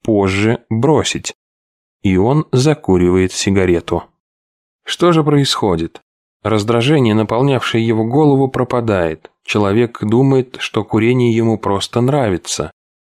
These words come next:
В перерыве на работе он снова курит с коллегами, которые выясняют, сколько же он продержался, и подшучивают над ним.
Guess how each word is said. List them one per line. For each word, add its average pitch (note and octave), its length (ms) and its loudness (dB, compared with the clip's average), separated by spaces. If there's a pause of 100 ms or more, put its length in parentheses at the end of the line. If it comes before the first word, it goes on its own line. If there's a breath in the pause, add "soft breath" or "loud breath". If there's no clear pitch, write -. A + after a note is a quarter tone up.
(120)
В - 140 -20
перерыве C#3+ 520 4
на C3 140 2
работе C3+ 480 0
он B2 240 0
снова C#3+ 380 0
курит B2 340 0
с - 80 -6
коллегами, C3+ 540 2
которые A2 420 0
выясняют, G#2+ 580 0
сколько - 400 0
же A2 120 2
он A2+ 120 2
продержался, A#2 800 0
и F#2 100 2
подшучивают G2 800 0
над F2+ 220 -2
ним. F2 240 0